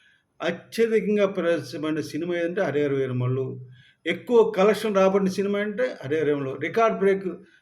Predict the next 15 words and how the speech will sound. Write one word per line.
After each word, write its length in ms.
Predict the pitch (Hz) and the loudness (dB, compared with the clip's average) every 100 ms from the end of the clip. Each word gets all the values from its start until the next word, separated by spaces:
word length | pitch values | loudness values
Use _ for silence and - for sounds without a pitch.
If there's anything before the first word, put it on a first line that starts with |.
| _ | _
బద్దలు 300 | 151 160 196 | -4 0 0
చేసిందని 520 | 185 185 - 165 156 147 | 2 2 0 -4 -2 -2
చెప్పి 480 | 143 139 139 143 - | -2 -4 -4 -8 -16
స్పష్టంగా 560 | - 180 - 185 175 | -6 -6 -4 -6 -6
చెప్పాడు. 400 | 156 131 123 120 - - | -4 -6 -6 -10 -10 -2
ప్లస్ 260 | 185 226 - - _ _ _ _ _ _ _ _ _ | 0 0 -6 -16 _ _ _ _ _ _ _ _ _
సినిమా 340 | - 165 208 | -4 -2 0
మేమైతే 380 | 202 175 190 175 | 2 2 2 2
ఎవరెవరికి 400 | 156 180 190 175 | 2 2 2 0
అమ్మామో, 680 | 156 156 151 147 143 143 - _ _ 156 | -2 0 0 0 -2 -6 -10 _ _ -8
ఆ 200 | 151 143 | -4 -2
అమ్మిన, 340 | 156 202 220 208 185 - | 0 0 2 0 0 -4
కొనుక్కున్న 440 | 165 196 190 214 220 | -4 -4 -2 -4 0
వాళ్ళకి 520 | 196 165 151 - 143 147 151 - _ _ _ _ | 4 4 2 0 -4 -4 -8 -18 _ _ _ _
ఈ 100 | - | -12